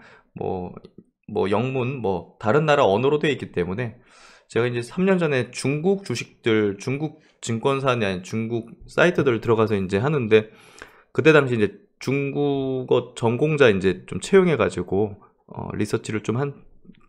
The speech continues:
이제 때가 있었거든요. 그만큼 언어적인 장벽도 있기 때문에 쉽게 이제 정보로서의 어떤 접근이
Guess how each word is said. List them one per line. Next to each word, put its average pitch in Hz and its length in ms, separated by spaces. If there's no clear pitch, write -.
이제 90 320
때가 - 180
있었거든요. 90 640
그만큼 117 360
언어적인 160 460
장벽도 110 400
있기 - 240
때문에 107 440
쉽게 - 300
이제 120 160
정보로서의 117 600
어떤 104 160
접근이 101 640